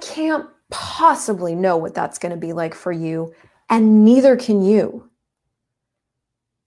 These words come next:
All you have to be, though, is willing to go adventuring into that power.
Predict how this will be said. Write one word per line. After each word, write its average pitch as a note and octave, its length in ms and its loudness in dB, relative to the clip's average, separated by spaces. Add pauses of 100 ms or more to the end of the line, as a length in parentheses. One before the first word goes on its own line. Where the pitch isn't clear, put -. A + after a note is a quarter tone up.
(140)
All B3 280 6
you C4 200 2
have A#3 280 -4
to G#3+ 100 -6
be, A3+ 240 -6
though, G3+ 260 -2
is F#3+ 120 -6
willing G3 420 -2
to F#3+ 120 -10
go E3+ 340 -4
adventuring F3 600 -8
into F3+ 460 -6
that D#3+ 260 -4
power. - 500 -2